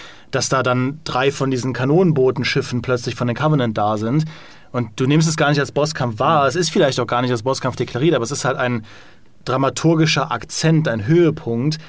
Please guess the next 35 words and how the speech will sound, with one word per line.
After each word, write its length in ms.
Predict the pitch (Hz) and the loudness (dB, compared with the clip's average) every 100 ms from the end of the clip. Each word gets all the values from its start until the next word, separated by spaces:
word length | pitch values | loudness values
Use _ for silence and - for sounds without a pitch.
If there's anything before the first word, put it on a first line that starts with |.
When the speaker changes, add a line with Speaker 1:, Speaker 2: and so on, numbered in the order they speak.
| - | -6
Speaker 1:
Das 120 | 120 | -4
ist 100 | 123 | 0
ja 80 | 127 | 0
das, 180 | 135 127 | 0 -2
was 120 | 117 | -2
ein 80 | 117 | -2
Bosskampf 340 | 139 - 120 | -2 -2 -4
eigentlich 320 | 127 120 110 | -4 -4 -4
auch 120 | 123 104 | -8 -2
liefern 380 | 175 170 123 | 0 0 -2
soll 160 | 110 107 | -2 -2
in 60 | 107 | -4
der 80 | |
Story. 440 | 104 - 107 117 139 - - - - - | -6 -6 -4 -4 -6 -10 -20 -20 -20 -4
Ohne 200 | 147 151 | 2 4
dass 160 | 147 156 | 4 0
du 80 | 131 | -2
halt 140 | 131 | 0
diesen, 420 | 123 123 123 110 - - - - - - - - - - | 0 0 -2 -4 -10 -20 -20 -20 -20 -20 -20 -20 -20 -6
also 180 | 135 147 | -2 2
was 100 | 156 | 2
mich 120 | 185 | 2
oft 100 | 156 | 2
nervt, 260 | 147 151 160 | 2 2 2
ist 80 | 151 | 0
einfach 160 | 139 | 0
dieser 180 | 151 131 | 0 -2
vorhersehbare 640 | - 123 139 143 143 127 120 | -2 -2 0 0 2 0 0
Fru-, 320 | - 139 156 147 110 | -2 -4 -2 -6 -8
vorhersehbare 540 | - 139 131 127 123 | -2 0 0 0 -2
Frust. 360 | - 139 151 156 | -2 0 0 0
Du 40 | 123 | -2
bist 120 | 151 | -2
halt 100 | |
in 40 | 131 | -2